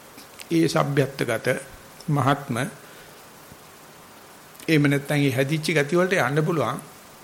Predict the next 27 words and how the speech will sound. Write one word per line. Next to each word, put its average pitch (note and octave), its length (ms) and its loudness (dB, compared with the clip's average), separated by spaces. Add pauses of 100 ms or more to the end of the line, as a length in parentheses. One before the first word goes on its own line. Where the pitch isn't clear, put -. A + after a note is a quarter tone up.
(180)
පොඩි C3 280 -2 (200)
හාමුදුරු C#3+ 460 0
කෙනෙකුට F3 420 -2
මේ, D#3 180 0
මේ D3+ 200 0
සයිස් D#3+ 280 -2
එකේ E3+ 180 -4
හාමුදුරු D#3 340 -4
කෙනෙකුට E3+ 320 -4 (640)
සීකියා D3+ 460 2
ශික්ෂාපද F3 640 -2 (1600)
දහහතක්ද? C#3 540 -2 (2000)
ඇත්ත B2 320 -4
පහෙන් E3 420 2
දහහතක් D#3 580 0
විතර G#3 260 0
වගේ D#3+ 420 0
දාහනේ E3+ 340 0
ටිකක් F3 240 -8
කරගත්තාම F3 480 -2
වළඳන D#3 380 0
හැටි. F#2+ 260 -10 (1300)
අනිත් C#3 220 0
එක E3 100 -2
සිවුරක් D#3+ 380 0
අඳින A#2+ 260 -4
හැටි. F#2 280 -6